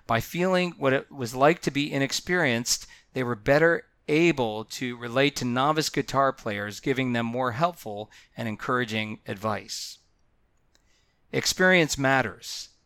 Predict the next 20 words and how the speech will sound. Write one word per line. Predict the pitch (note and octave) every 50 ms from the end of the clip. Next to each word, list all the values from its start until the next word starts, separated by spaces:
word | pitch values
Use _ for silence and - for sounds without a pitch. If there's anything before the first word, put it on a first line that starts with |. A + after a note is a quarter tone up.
| _ _ _ _ _ _ _ _ -
With | - C3+ D3 D3
it | E3 D3 -
comes | - C3 B2 A#2+ A2 A2
wisdom | A#2+ C#3+ D3+ C#3+ C#3 D#3+ D3+ D3+ D3+ D#3 D#3+ D#3+ _ _ _ _ _ _ -
and | B2 B2 A#2+
discernment. | A#2+ A#2 - - D3+ C3+ C3 A#2+ G#2+ F#2+ - - _ _ _ _ _ _ _ _ _ _ _ _ _ _ -
But | C3+ C3
to | - D3+ D3
avoid | C#3+ C3 D#3 F3 G3+ G#3+ F#3+
being | E3 E3+ D#3+ D3+ D3
stuck, | - - - E3 D3+ C#3+ - -
you | - A#2+
need | B2+ D3 E3 F3+ F3
to | - F3
be | D3+ D#3+ D#3
willing | C#3 B2 C3 C3+ C3+ C3+ C3 C3+ C3+
to | - -
make | A2 A2 A#2+ A#2+ A#2+ -
yourself | - B2+ A#2 - - B2 A#2 A#2 - - -
uncomfortable. | A#2 A2+ G#2+ - - C#3+ C#3 B2+ - - A2+ F#2 - - - - -